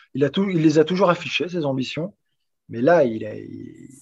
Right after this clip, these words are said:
il est quand même à, à, à un niveau stratosphérique. Enfin, c'est, là, il est en train de surclasser tout le monde, vraiment.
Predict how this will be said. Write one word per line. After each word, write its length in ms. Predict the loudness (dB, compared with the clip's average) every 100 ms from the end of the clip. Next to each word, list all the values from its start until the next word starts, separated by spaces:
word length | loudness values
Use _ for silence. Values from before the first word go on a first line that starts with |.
| -20 -20 _ _ _
il 220 | -14 -10 -8
est 60 |
quand 120 | -6
même 280 | -2 0 -2
à, 480 | -4 -6 -10 -12 -14
à, 220 | -14 -16 -16
à 160 | -20 -16
un 160 | -10 -6
niveau 520 | -4 -2 -2 -2 -6
stratosphérique. 760 | -8 -10 -8 -8 -2 -2 -2 -6
Enfin, 180 | -8 -8
c'est, 360 | -6 -6 -6 -8 -18 _ _ _ _ _ _ _ _ _ _ _ _ _ -4
là, 160 | 2 4
il 120 | 4
est 60 |
en 60 | 0
train 160 | -2 -4
de 40 |
surclasser 520 | -4 -6 -4 -2 -4 -6 _
tout 100 | -4
le 60 | 0
monde, 300 | 2 2 -2 -18 _ _ _ -16
vraiment. 460 | -4 -2 -2 -4